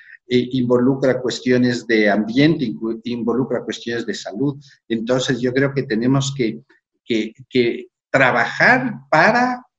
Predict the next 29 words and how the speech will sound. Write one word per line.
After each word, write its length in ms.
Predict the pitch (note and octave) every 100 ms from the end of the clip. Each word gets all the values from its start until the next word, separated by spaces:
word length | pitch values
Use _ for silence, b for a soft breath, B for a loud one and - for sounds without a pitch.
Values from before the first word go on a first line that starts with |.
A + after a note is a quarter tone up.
| -
en, 460 | D#3 D3+ - - -
para 380 | C#3+ F#3+ G3 -
que 60 |
las 200 | C3 A2+
personas 560 | - G#2 - D#3 D#3 -
sepan 400 | E3 E3+ F#3 D#3
lo 120 | C3+
que 100 | -
ocurre 540 | A2+ - C#3 - G3 G3+ b b _
y 160 | C3+ C3+
que 360 | C#3 B2+ A#2+ C#3
yo 220 | C3+ F3+ F3+ E3+
nunca 480 | E3 F#3 G3+ F#3
me 100 | F3+
olvido 380 | D#3+ C#3+ D3+ D3
de 140 | C3 A#2+
decir 420 | - D3 D3+ D3+
y 100 | C#3
que 100 | B2+
adquieran 520 | A#2 - B2+ B2 B2
derechos. 720 | G#2+ F#2 F#2+ - - - - _ _
Es 100 | A2
decir, 340 | A2 A2 C3 A#2+
si 300 | - A#2 A2+
a 180 | A2+ A2+
mí 200 | C3+ F#3+
me 80 |
están 320 | F3+ - E3+ E3
contaminando, 1040 | C#3 C3+ C3 A2 A2 B2 D#3+ E3 E3+ E3+